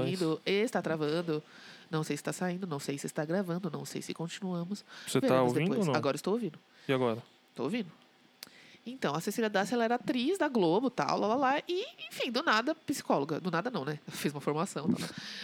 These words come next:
Speaker 1: Mas assim,
Speaker 2: <laughs>
Speaker 1: é, aí ela... Psicóloga. E aí ela, tipo, acabou meio que bombando nas redes sociais. Primeiro que eu acho ela muito boa mesmo, assim, com as dicas que ela dá. Ela tem... Lógico que ela atende pessoas, mas ela tem um Instagram um pouco informativo, assim, sobre psicologia e questões, assim.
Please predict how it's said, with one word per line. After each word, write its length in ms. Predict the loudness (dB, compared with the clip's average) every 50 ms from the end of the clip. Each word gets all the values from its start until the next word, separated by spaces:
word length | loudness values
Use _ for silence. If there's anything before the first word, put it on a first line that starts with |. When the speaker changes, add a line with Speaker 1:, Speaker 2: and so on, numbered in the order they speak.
| -2 2
Speaker 1:
Mas 120 | 4 6 6
assim, 260 | 6 4 2 -2 -4 -6 -10 -12 -12
Speaker 2:
<laughs> 240 | -12 -10 -10 -4 2
Speaker 1:
é, 580 | 4 4 6 6 6 6 6 6 6 4 4 4
aí 160 | 6 6 6
ela... 280 | 6 6 4 4 2 2 -2 -8 -14 -10 -6
Psicóloga. 440 | -2 0 2 4 6 6 6 6 4
E 100 | 4 4
aí 160 | 4 4 4
ela, 220 | 4 4 4 4 2
tipo, 220 | 0 0 0 2 2
acabou 280 | 4 4 4 4 2
meio 240 | 4 2 2 2 0
que 120 | 0 -2
bombando 440 | 0 0 0 0 2 2 2 2 4
nas 120 | 2 2 2
redes 120 | 2 0
sociais. 240 | 0 0 2 0 0
Primeiro 280 | 0 0 0 0 2
que 80 | 2 2
eu 40 | 2
acho 180 | 2 2 2
ela 100 | 2 0
muito 360 | 0 0 -2 0 0 2 2 2
boa 260 | 4 4 4 4 2
mesmo, 280 | 2 0 0 0 0
assim, 160 | -2 -4 -4 -2
com 80 | -2
as 100 | -2 0
dicas 240 | -2 -2 -4 -4 -4
que 60 | -2 0
ela 120 | 0 0
dá. 380 | 2 4 4 4 4 4 4 4
Ela 160 | 2 2 0 -2
tem... 300 | -2 -4 -6 -6 -6 -8 -12 -14 -14 -14 -16 -18 -20 -20 -20 -20 -8 -2
Lógico 260 | 2 2 2 4 4
que 40 | 4
ela 80 | 4
atende 320 | 4 4 0 0 0 0 -2
pessoas, 460 | 0 -2 0 2 2 2 2 2 -2 -6 -14 -14 -14 -8 -2
mas 80 | 2 2
ela 100 | 4 4
tem 120 | 2 2 0
um 20 |
Instagram 300 | 0 2 2 2 2 0
um 40 | 0
pouco 180 | 0 0 0 -2
informativo, 800 | -2 0 0 2 2 2 2 2 0 0 2 2 2 4 2
assim, 180 | 0 0 -2 -4
sobre 180 | -4 -2 -2 -4
psicologia 880 | -4 -2 0 2 2 2 2 0 -2 -2 0 2 2 2 2 2 2
e 40 | 0
questões, 420 | 0 -4 -6 -4 -4 -4 -4 -4 -4
assim. 300 | -6 -8 -8 -10 -10